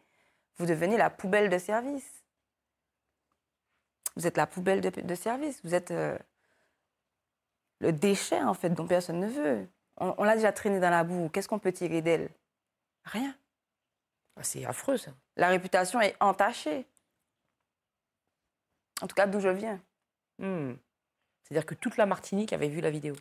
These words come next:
Speaker 1: Non, Martinique, Guadeloupe, Guyane.
Speaker 2: Toutes les îles, quoi.
Speaker 1: Voilà. Donc, vous devenez, euh,
Speaker 2: La pestiférée.
Speaker 1: Tout à fait.
Speaker 2: Mais toi, quand tu marches dans la rue, les gens, ils te reconnaissent ?
Speaker 1: Bien sûr.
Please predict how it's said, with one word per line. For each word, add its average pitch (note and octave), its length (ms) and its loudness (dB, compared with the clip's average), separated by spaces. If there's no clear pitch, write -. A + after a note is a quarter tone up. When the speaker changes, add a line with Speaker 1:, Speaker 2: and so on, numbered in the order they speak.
Speaker 1:
Non, D4 240 4
Martinique, F#3+ 680 2
Guadeloupe, G#3 540 2
Guyane. A#3 500 2
Speaker 2:
Toutes - 180 -12
les E3+ 200 -2
îles, D#3 100 -8
quoi. - 180 -14
Speaker 1:
Voilà. C4+ 440 -8
Donc, F#3+ 280 0
vous F3 200 -4
devenez, F#3 680 4
euh, E3 320 4
Speaker 2:
La C#3 100 2
pestiférée. E3+ 580 -4
Speaker 1:
Tout D#4 160 -12
à E4 100 2
fait. C#4 220 -6
Speaker 2:
Mais D#3 100 2
toi, F#3+ 180 4
quand E3 120 0
tu - 140 -8
marches F3 220 2
dans D3 80 2
la C3+ 120 4
rue, D#3+ 300 -6
les C3+ 100 -8
gens, D3+ 120 -2
ils E3+ 80 -2
te - 60 -10
reconnaissent ? A#3+ 520 0
Speaker 1:
Bien G3 160 2
sûr. A4 160 0